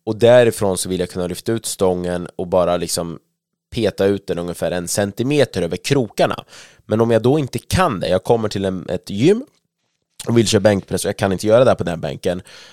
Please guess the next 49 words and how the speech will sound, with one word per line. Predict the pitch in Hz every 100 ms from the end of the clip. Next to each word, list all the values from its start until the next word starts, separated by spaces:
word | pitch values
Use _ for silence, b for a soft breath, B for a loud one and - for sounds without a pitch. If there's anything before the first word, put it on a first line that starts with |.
| B B
då | 104 113 135 139 120 -
skulle | - 127 113 104
jag | 98
se, | - 95 87
okej, | - - 110 95
vad | 120
händer | 117 98 95
om | 95
jag | 95
håller, | 90 87 85 87 85 - _ _ _ -
eh, | 92 92
det, | 98
det | 107
blir | 113 120
väldigt | 113 113
långt | 156 147 107 151 - -
att | 107
lyfta | 98 -
av | 85
till | 85 85
exempel | - 80 -
på | - 92
de | 90 78
kortaste | - 98 - -
krokarna. | - 62 - 107
Då | 73 _ _ _
kan | - 127
jag |
hålla | 135 131
lite | 143 180 143 -
bredare, | 127 104 76 53 55 - B B B
men, | 110 117 - _
mm, | 139 147 143 - _
det | 123
blir | 123 127
lite | 127 -
för | 123 - 156 143 123
brett | 101 95
för | -
att | 95
bli | 92
bra, | 98 98
men | 110 113 -
då, | 95 80
då | 113 123
kanske | 139 127 117 120
jag, | 107 117
okej, | - 110
men | 107